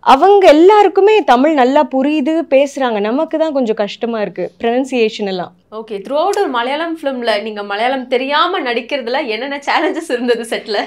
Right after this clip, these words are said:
Speaker 1: அந்த கொடுத்த ஸ்கிரிப்ட் எல்லாமே நான் by heart பண்ணிட்டேன்.
Speaker 2: ம்.
Speaker 1: by heart பண்ணிட்டு கேமரா முன்னாடி எமோட் பண்ணேன்.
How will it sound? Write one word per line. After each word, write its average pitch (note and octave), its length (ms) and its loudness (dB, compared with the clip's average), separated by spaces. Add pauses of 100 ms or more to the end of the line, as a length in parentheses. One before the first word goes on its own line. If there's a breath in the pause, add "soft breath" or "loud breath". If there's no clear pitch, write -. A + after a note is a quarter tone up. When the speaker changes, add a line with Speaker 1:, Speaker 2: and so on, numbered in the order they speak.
(580 loud breath)
Speaker 1:
அந்த B3 320 4
கொடுத்த B3+ 340 2
ஸ்கிரிப்ட் C4 400 -2
எல்லாமே B3 380 4
நான் B3+ 140 2
by - 20 0
heart A3 360 4
பண்ணிட்டேன். F3+ 360 -6
Speaker 2:
ம். G#3 360 -12
Speaker 1:
by E3+ 40 -4
heart G3+ 300 -2
பண்ணிட்டு G3 680 2 (720 soft breath)
கேமரா A#3+ 340 4
முன்னாடி A3 420 0
எமோட் G#3 380 2
பண்ணேன். E3+ 280 -6